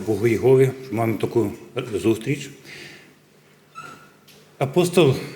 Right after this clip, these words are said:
Іван Богослов, знаходя-, е, знаходячись на острові Патмос, куди він був висланий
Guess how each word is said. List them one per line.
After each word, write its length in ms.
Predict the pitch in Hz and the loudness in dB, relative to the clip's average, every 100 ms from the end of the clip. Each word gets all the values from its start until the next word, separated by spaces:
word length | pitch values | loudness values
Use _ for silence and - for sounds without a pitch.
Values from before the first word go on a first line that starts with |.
| - - - | -16 -14 2
Іван 280 | 135 143 131 | 4 4 6
Богослов, 580 | 135 139 151 175 180 - - - - - - - | 6 6 4 4 4 -2 -10 -20 -20 -20 -18 -8
знаходя-, 680 | 110 139 131 117 127 135 | 0 2 4 4 4 4
е, 160 | 117 113 | 4 2
знаходячись 680 | 110 120 131 131 120 120 - | 0 2 4 4 2 -2 -2
на 80 | 131 | 0
острові 460 | 131 117 - 113 | 2 2 2 2
Патмос, 580 | 117 143 139 107 90 - - - - - - | 2 2 -2 -2 -4 -6 -14 -20 -20 -20 -2
куди 220 | 123 123 | 2 4
він 80 | 120 | 4
був 140 | 120 | 6
висланий 560 | 117 131 - 110 101 92 | 8 6 4 0 2 -2